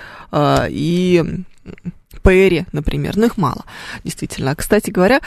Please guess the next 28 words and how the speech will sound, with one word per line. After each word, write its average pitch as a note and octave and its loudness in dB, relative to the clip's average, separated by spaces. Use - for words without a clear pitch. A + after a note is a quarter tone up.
вспомнилось G3+ 0
мне, G#3 0
что D3+ -2
во D3 -2
вражеской D#3+ -2
нам, D3 0
м, C3+ -4
Риге, F#3 0
в G3+ -12
замечательном D3 0
городе, G#3+ 2
а, E3+ 2
есть F3 0
такая F3 0
табличка, F#3 -2
которая D#3+ 2
установлена D#3 0
какому-то, D3 -4
значит, - -8
э, D3 4
рижскому D#3 0
мэру, B3+ 4
и - -4
вот D#3 -2
там A3+ 0
слово F3 2
"мэр" E3 4
написано, E3 -2